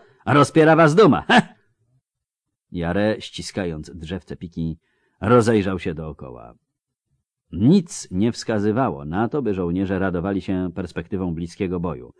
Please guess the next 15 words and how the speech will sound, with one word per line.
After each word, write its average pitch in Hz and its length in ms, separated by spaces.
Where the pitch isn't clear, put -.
A 110 160
jeśli 117 480
rozpierała 92 540
ich 92 260
duma 82 400
z - 80
tytułu 85 360
zaszczytu 90 480
zamykania 85 500
luki, 107 360
to 180 400
umiejętnie 131 920
tę 87 160
dumę 80 280
maskowali. 64 920